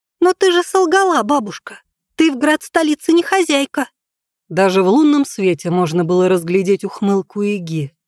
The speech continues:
молодую торжествующую ухмылочку. "И это, Васёна, запомни, пригодится. Лучше всего врать правдой". Старуха чуть приподняла подол, покачала носком здоровенного мужского сапога.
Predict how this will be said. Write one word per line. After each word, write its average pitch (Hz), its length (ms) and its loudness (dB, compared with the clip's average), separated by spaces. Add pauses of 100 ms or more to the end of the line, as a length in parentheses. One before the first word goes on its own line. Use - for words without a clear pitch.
молодую 233 600 2
торжествующую 247 1000 -2
ухмылочку. 185 880 -4 (680)
"И - 60 -2
это, 247 600 2
Васёна, 196 600 2
запомни, 185 720 0 (220)
пригодится. 294 760 -2 (760)
Лучше 214 540 0
всего 202 560 0
врать 208 500 -2
правдой". 190 880 -2 (400)
Старуха 185 480 0
чуть 190 240 -8
приподняла 180 640 0
подол, 180 460 -2
покачала 185 560 -2
носком 180 440 -2
здоровенного 180 800 2
мужского 180 520 -2
сапога. 170 560 -4